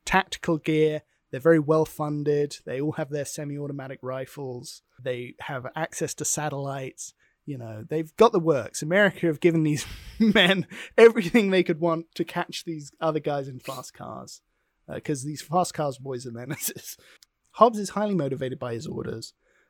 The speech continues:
uh, to arrest and prosecute the Fast gang, but not for any kind of ideal reason. Like, eh,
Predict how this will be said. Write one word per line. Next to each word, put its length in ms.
uh, 220
to 120
arrest 400
and 100
prosecute 560
the 60
Fast 440
gang, 380
but 160
not 320
for 160
any 120
kind 240
of 200
ideal 680
reason. 600
Like, 360
eh, 80